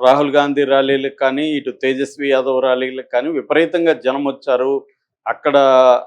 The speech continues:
ఆ, ప్రజల నాడి కూడా ఖచ్చితంగా నితీష్ కుమార్ కాకుండా తేజస్వి యాదవ్ని ముఖ్యమంత్రిగా ఎన్నుకోవడానికి ఎక్కువ మంది, దాదాపు ఫార్టీ to ఫార్టీ ఫైవ్ పర్సెంట్ ప్రజలు, ఆ, ముఖ్యమంత్రిగా మీ ఓటు ఎవరికి అన్నప్పుడు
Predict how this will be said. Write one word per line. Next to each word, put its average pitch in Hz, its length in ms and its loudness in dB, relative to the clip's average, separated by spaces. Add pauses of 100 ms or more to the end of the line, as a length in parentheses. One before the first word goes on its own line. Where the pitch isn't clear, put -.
(120)
ఆ, 117 40 -6
ప్రజల 156 480 2
నాడి 143 400 0
కూడా 139 400 2
ఖచ్చితంగా 143 760 -2
నితీష్ 131 460 -6
కుమార్ 135 300 -2 (120)
కాకుండా 127 540 0
తేజస్వి 135 580 -6
యాదవ్ని 127 440 0
ముఖ్యమంత్రిగా 127 640 -8
ఎన్నుకోవడానికి 123 680 -6
ఎక్కువ 156 240 -6
మంది, 147 240 -4
దాదాపు 127 400 0
ఫార్టీ 127 360 0
to 123 300 -10 (100)
ఫార్టీ 120 200 -4
ఫైవ్ 120 260 -10
పర్సెంట్ 156 540 -6 (520)
ప్రజలు, 151 600 2 (180)
ఆ, 131 40 -4
ముఖ్యమంత్రిగా 139 1080 -2
మీ 127 180 -8
ఓటు 131 260 -6
ఎవరికి 143 420 0
అన్నప్పుడు 127 440 -8